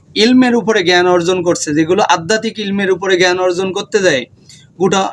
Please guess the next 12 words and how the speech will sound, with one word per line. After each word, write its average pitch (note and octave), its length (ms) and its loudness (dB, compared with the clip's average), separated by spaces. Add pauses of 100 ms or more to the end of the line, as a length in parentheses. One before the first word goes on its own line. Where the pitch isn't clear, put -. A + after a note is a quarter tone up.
(120)
পৃথিবী A3 360 2
থেকে G3+ 340 0 (460)
তরবারিকে G#3+ 540 2
নিচে G3+ 240 -2
রেখে G#3 220 -2
কোরআনকে G3 460 -2
শুধুমাত্র G3 480 -4
একমাত্র F#3 460 -2
হাতিয়ার F3+ 380 -2
হিসেবে F#3+ 300 -2
যখন F3 280 -2
রাখছে, E3+ 380 0